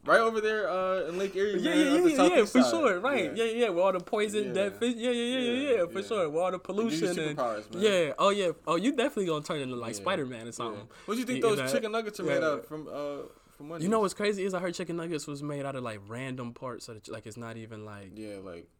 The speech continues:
Speaker 2: I heard some weird,
Speaker 1: toes,
Speaker 2: y-,
Speaker 1: grind,
Speaker 2: like,
Speaker 1: grind it
Speaker 2: yo,
Speaker 1: up.
Speaker 2: somebody told me, like, a beak at one point, bro.
Speaker 1: I feel like beaks are expensive though.
Speaker 2: Well, a chicken beak?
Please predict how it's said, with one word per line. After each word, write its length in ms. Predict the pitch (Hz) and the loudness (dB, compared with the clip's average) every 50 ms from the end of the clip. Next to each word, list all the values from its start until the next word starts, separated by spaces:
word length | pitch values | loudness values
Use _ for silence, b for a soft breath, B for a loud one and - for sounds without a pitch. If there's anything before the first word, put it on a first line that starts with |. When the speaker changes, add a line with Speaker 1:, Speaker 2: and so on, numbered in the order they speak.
| _ _ _ _ _ _ _ _ _ _ _ _ _ _ _ _ _ | _ _ _ _ _ _ _ _ _ _ _ _ _ _ _ _ _
Speaker 2:
I 60 | 104 | -10
heard 220 | 131 160 135 117 - | -8 -8 -8 -8 -10
some 180 | 110 98 98 | -12 -14 -10
weird, 220 | 107 120 110 110 104 | -6 -4 -4 -4 -4
Speaker 1:
toes, 380 | 95 90 92 90 - 120 120 139 | -6 -8 -12 -12 -14 -14 -12 -12
Speaker 2:
y-, 60 | 139 - 123 | -10 -10 -8
Speaker 1:
grind, 40 | - - 135 139 - | -6 -6 -6 -6 -8
Speaker 2:
like, 100 | 71 76 | -10 -8
Speaker 1:
grind 160 | - - 127 | -8 -8 -6
it 120 | 127 120 110 | -6 -8 -8
Speaker 2:
yo, 140 | 104 101 92 | -8 -10 -10
Speaker 1:
up. 120 | - - | -12 -14
Speaker 2:
somebody 320 | - - - 120 147 143 131 | -20 -16 -8 -6 -6 -6 -6
told 240 | - 139 127 123 | -6 -8 -8 -8
me, 120 | 120 127 120 | -8 -10 -12
like, 180 | 110 95 - _ _ _ _ _ _ _ _ | -12 -14 -16 _ _ _ _ _ _ _ _
a 100 | - 104 | -14 -14
beak 440 | 101 98 104 - 123 143 147 147 - | -14 -14 -8 -6 -6 -6 -6 -10 -14
at 120 | 110 90 98 | -14 -14 -16
one 180 | 101 95 98 | -18 -20 -20
point, 300 | - - - 80 - - _ | -20 -20 -20 -20 -20 -20 _
bro. 240 | - - - - _ _ _ _ _ _ _ _ _ _ _ _ _ _ _ _ _ _ _ _ _ _ | -18 -18 -18 -20 _ _ _ _ _ _ _ _ _ _ _ _ _ _ _ _ _ _ _ _ _ _
Speaker 1:
I 40 | 117 | -16
feel 140 | 113 151 180 | -8 -6 -4
like 140 | 156 127 107 | -4 -4 -6
beaks 200 | 117 120 - - | -10 -12 -12 -14
are 60 | 98 | -16
expensive 380 | 82 - _ 90 95 98 - - - | -18 -18 _ -20 -20 -20 -20 -20 -20
though. 880 | - - - _ _ _ _ _ _ _ _ _ _ _ _ _ 123 | -20 -20 -20 _ _ _ _ _ _ _ _ _ _ _ _ _ -8
Speaker 2:
Well, 80 | 120 113 | -8 -8
a 60 | 107 101 | -8 -8
chicken 360 | - - 139 131 156 143 131 | -8 -8 -8 -6 -6 -8 -6
beak? 340 | 113 151 175 196 - - | -4 -4 -6 -6 -8 -14